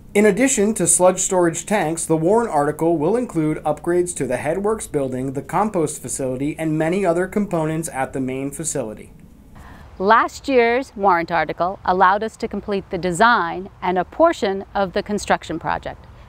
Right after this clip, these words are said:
Speaker 2: This year's warrant article will allow us to complete additional work.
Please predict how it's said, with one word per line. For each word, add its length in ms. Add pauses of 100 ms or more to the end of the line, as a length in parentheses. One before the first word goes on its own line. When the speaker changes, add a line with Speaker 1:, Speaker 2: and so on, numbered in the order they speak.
(120)
Speaker 2:
This 280
year's 280
warrant 380
article 400
will 260
allow 300
us 180
to 140
complete 520 (160)
additional 480
work. 260